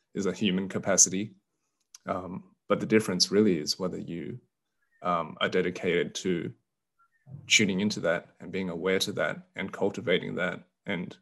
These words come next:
allowing that to flow through you and finding the right mediums for you to express that, right? Not everyone will re-, express their creativity through the same mediums. You know, not, not all art is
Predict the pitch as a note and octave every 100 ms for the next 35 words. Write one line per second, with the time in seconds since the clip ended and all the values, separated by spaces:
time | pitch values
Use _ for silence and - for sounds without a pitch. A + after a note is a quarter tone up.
0 | - G2 F#2+ F#2+ G2+ G2+ F2+ - F#2 F2+
1 | - - - - G2+ F#2+ - F#2+ A2 F2+
2 | - - _ _ F#2+ G2 G2+ G#2 _ -
3 | G#2+ G#2 G2+ G2+ G#2 E2 G2 A2+ B2 A2
4 | - - G2 G2 - G2+ A#2 - - -
5 | - A#2 - - - - _ _ _ -
6 | F#2+ - - _ _ - G#2 F#2+ G2 G2
7 | G2 F#2+ F2 F#2 F#2 - - - G2 -
8 | F#2 - G2 F#2 - F#2+ F#2+ F2+ - -
9 | - - - - G#2 G2 F#2 F2 - F#2+
10 | F#2+ A2 B2 - - - - F2+ G#2 G#2
11 | G2 - - A2+ F#2 - G#2 G2 G2 F#2+
12 | - F#2 F2 G2 A#2